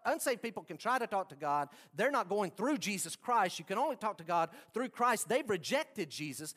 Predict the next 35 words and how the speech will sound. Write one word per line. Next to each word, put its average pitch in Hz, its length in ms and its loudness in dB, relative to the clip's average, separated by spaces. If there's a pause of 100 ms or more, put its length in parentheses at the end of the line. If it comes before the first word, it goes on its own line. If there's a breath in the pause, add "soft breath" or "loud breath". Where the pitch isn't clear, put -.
(160 loud breath)
If 165 200 -8
you've 285 160 -2
accepted 311 560 -4
Jesus 156 400 -6
as 196 320 0
the 175 100 -2
Lord 165 440 0
of 160 340 0
demons, 151 400 -6 (160 loud breath)
as 226 260 0
the 202 100 -2
Lord 165 300 0
of 156 240 -2
disease, 147 380 -6
as 208 160 0
the 208 80 -4
Lord 202 160 0
of 175 80 -4
all 165 140 0
things, 208 340 -10 (160 loud breath)
if 151 160 -10
you've 285 160 -2
accepted 240 400 -4
him, 175 220 -4
then 160 200 -4
you 254 140 -4
have 226 160 -2
an 190 100 -4
av-, 180 240 0
an 175 180 -6
avenue 208 280 -4
to 185 80 -6
talk 180 240 -6
to 170 60 -14
God 156 280 0